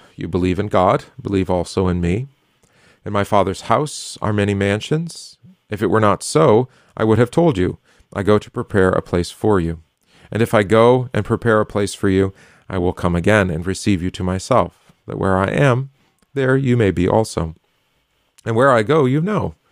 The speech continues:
and the way you know." Thomas said to him, "Lord, we do not know where you are going, and how can we know the way?" Jesus said to him,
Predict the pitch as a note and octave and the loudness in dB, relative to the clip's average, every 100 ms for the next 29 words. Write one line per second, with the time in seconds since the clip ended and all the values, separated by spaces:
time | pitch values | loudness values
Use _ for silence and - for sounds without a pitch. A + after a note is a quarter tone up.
0 | _ _ _ - D#3+ E3+ F3 F3 D#2+ D2+ | _ _ _ -10 -2 0 2 2 0 -6
1 | - G2 F2 E2+ D#2 _ _ _ _ _ | -10 -4 -2 -2 -4 _ _ _ _ _
2 | _ _ _ _ _ _ _ _ _ D3 | _ _ _ _ _ _ _ _ _ -2
3 | D3 G#2+ - - - F#2 - G#2 A#2 D3 | 2 0 -2 -12 -2 -2 0 0 2 4
4 | E3+ D3 _ _ - G#3+ G#3 G#2+ - G2 | 4 2 _ _ -10 -6 0 0 2 2
5 | F#2 F#2+ F#2 F#2+ F#2 G2 G2 C#3+ D#3 A#2+ | 2 2 4 2 2 2 2 2 0 -4
6 | A#2+ - E3 E3+ E3 E3 E3+ F3 A#3 E2+ | -2 -2 -2 0 0 0 0 -2 -2 -4
7 | - _ _ _ _ _ _ _ _ - | -8 _ _ _ _ _ _ _ _ -8
8 | F2+ E2+ - C3 D3 A2 A2+ | -6 -6 -2 -2 0 -2 -2